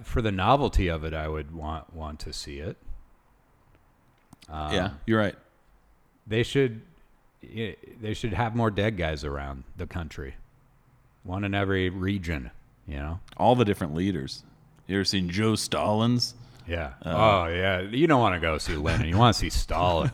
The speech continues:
Speaker 2: <laughs>
Speaker 1: You wanna see his
Speaker 2: Gotta check out that mustache.
Speaker 1: dead body. He's naked.
Speaker 2: <laughs> Yeah, that mustache is still there. It's real.
Speaker 1: Yeah.
Speaker 2: The mustache is real.
Speaker 1: It's beautiful.
Speaker 2: <laughs> He's naked. <laughs> This one says, uh,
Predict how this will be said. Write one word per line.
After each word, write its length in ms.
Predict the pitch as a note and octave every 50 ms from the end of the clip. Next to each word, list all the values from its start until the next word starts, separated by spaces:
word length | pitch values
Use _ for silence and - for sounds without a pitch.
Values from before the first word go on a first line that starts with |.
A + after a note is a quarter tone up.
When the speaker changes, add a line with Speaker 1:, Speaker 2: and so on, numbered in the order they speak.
| - -
Speaker 2:
<laughs> 120 | - - - _ _ _ _
Speaker 1:
You 80 | - F#2
wanna 120 | G#2 G#2+ -
see 240 | - F2+ E2 D2
his 280 | - E2+ F2 E2 C#2+ -
Speaker 2:
Gotta 140 | - C#2+ D2+
check 320 | - - - F#2+ F2+ -
out 180 | G2 F#2 F2 -
that 140 | E2+ E2 D#2+
mustache. 540 | E2 E2 F2+ - - - - F2+ D#2+ C#2+
Speaker 1:
dead 240 | C#2 E2 D2+ C#2+ C#2+
body. 260 | D2+ D2 D2 E2+ -
He's 220 | E2+ G2 F2+ - -
naked. 580 | E2+ D#2+ D#2+ G#2+ F3 - - E2 C#2+ - - - -
Speaker 2:
<laughs> 40 | - - - - -
Yeah, 200 | - F2+ G#2 F#2+
that 180 | E2 A2 A#2 F#2
mustache 580 | E2+ A2 B2+ - - - F#2+ E2+ D#2+ D#2 -
is 100 | D#2+ D#2
still 480 | - - - - A2 A2 A2 A2 G#2+ G2
there. 260 | F2+ G2 G#2+ A2+ G#2 D2+
It's 200 | - - - -
real. 400 | D#2+ F2 G2+ A2 F#2+ - - - - C2+ C#2+ D#2
Speaker 1:
Yeah. 220 | F2+ G#2+ G#2+ - - -
Speaker 2:
The 80 | - D2
mustache 500 | E2+ A#2 A#2+ - - - D#2 C2+ - -
is 120 | C#2+ C2+
real. 280 | C#2 C#2 E2+ F2+ E2 C2+
Speaker 1:
It's 100 | B1+ -
beautiful. 580 | - D2+ F2+ F#2+ A2+ B2+ B2 G#2 G2 A#2+ - E2
Speaker 2:
<laughs> 20 |
He's 200 | - A2+ - -
naked. 600 | G#2 F2 D#2+ E2+ F#2+ - - - F2 D2+ D2+ - - _ _ - - - - - C3+
<laughs> 80 | - C3+ - C#3+ C#3 - - - - - - B2+ - - - - A#2 - - - - - - - - - - - - E3+ F#3 F#3+ - - - - - - - -
This 180 | - A2 - -
one 160 | B2+ A2+ G#2
says, 300 | - - F#2+ F#2 E2+ - F#2
uh, 80 | F2